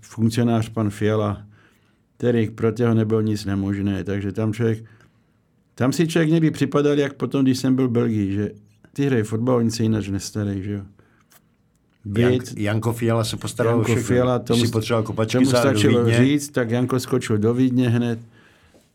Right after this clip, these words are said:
Speaker 1: Ráno už potom to tam všecko muselo být, jinak tam to, tam, říkám, pro něho bylo, ještě tam byl jeden pán, který byl z ministerstva, říkám,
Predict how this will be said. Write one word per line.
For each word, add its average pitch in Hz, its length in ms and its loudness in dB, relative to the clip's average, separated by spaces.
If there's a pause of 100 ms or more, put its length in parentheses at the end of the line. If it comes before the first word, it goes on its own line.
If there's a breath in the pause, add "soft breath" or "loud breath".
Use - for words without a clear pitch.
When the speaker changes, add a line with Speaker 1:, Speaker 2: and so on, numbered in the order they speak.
(140)
Speaker 1:
Ráno 120 360 2
už 120 180 -2
potom 110 360 0
to 110 120 0
tam 113 160 0
všecko 113 340 -2
muselo 110 460 2
být, 107 220 -2
jinak 107 280 0
tam 101 220 -2
to, 98 220 -4 (100)
tam, 101 260 -6
říkám, 135 320 0
pro 123 140 0
něho 156 200 4
bylo, 151 320 2 (760 loud breath)
ještě 113 260 0
tam 131 160 0
byl 127 100 2
jeden 113 240 0
pán, 120 420 0
který 117 300 0
byl 113 260 0
z - 120 -16
ministerstva, 113 800 -2
říkám, 107 340 -4